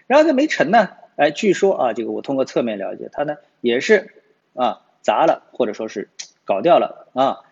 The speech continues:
这个差不多十多亿人民币这样一个规模啊。然后呢，他又做这个空气净化器啊，他觉得这是一个机会，哎，没有发现啊，我们的政策啊，哎，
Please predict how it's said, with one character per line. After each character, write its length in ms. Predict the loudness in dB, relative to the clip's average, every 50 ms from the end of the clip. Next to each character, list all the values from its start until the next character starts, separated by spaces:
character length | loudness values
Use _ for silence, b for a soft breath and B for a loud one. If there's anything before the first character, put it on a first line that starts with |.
| b _ _
这 140 | -10 -10 -8
个 80 | -8
差 240 | -12 -8 -4 -4 -4
不 100 | -4 -4
多 160 | -6 -8 -8
十 360 | -8 -8 -10 -10 -6 -6 -6 -8
多 240 | _ -2 -2 -2
亿 100 | 0 -2
人 180 | -4 -4 -4 -6
民 160 | -6 -6 -6 -6
币 120 | -8 -8
这 80 | -8 -10
样 160 | -10 -12 -14
一 60 | -18
个 80 | -18 -6
规 160 | -4 -4 -2
模 120 | -4 -6 _ _ _ _ _ _ -14
啊。 120 | -14 -14 -14 b b b b b b b
然 120 | 4 6
后 80 | 6 6
呢， 120 | 4 4
他 100 | 4 4
又 160 | 4 4 4 2
做 320 | 0 -2 -4 -4 -4 -8 _
这 100 | -18 -18
个 80 | -18 -18
空 220 | -12 -10 -10 -10
气 220 | -6 -8 -8 -10 _
净 140 | _ -14 -10
化 160 | -8 -8 -10
器 180 | -10 -12 -18 -18 _ _ _ _ _ _
啊， 220 | -10 -8 -8 -8 -2
他 140 | 0 0 2
觉 160 | 4 4 4
得 120 | 4 2 0
这 140 | 0 -4
是 120 | -4 -4 -6
一 20 |
个 60 | -10
机 180 | -8 -10 -10 -10
会， 140 | -10 -10 -16 _
哎， 180 | -4 -4 -2 -2
没 80 | -2 -2
有 80 | 0
发 160 | 0 -2 -2
现 100 | -2 -2
啊， 100 | 0 0
我 120 | 2 2 0
们 80 | 0
的 80 | -2 -2
政 180 | -2 -4 -6 -2
策 160 | 0 4 4
啊， 320 | 6 4 4 0 B B B B B B B _ _ _
哎， 240 | 2 2 4 4 2